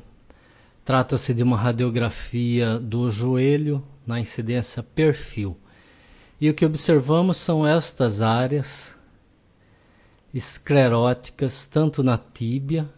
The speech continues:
quanto no fêmur, quanto na patela. Vamos analisar aqui na tíbia. Na face anterior da tíbia, essa esclerose bastante densa tem contornos lobulados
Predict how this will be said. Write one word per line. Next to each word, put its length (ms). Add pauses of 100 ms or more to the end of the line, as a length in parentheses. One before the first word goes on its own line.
(240)
quanto 340
no 140
fêmur, 760 (580)
quanto 300
na 140
patela. 680 (640)
Vamos 240
analisar 540
aqui 180
na 140
tíbia. 520 (460)
Na 160
face 640
anterior 560
da 100
tíbia, 560 (1400)
essa 400
esclerose 840
bastante 680
densa 720 (280)
tem 160
contornos 720
lobulados 1200